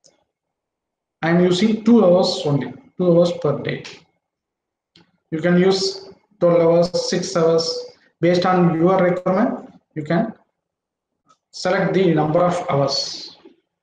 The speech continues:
Then refrigerator, its rating is seventy-five watts. It runs for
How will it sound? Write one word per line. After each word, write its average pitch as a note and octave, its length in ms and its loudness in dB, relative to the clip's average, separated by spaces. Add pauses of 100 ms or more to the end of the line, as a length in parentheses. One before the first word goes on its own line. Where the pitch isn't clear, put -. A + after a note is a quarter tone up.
(540)
Then G3+ 320 0
refrigerator, F3 920 0 (1120)
its F3 200 -6
rating F#3+ 340 0
is G#3 180 -2
seventy-five G3 600 -2
watts. - 680 -6 (640)
It E3+ 180 -4
runs F3 240 -2
for - 500 -4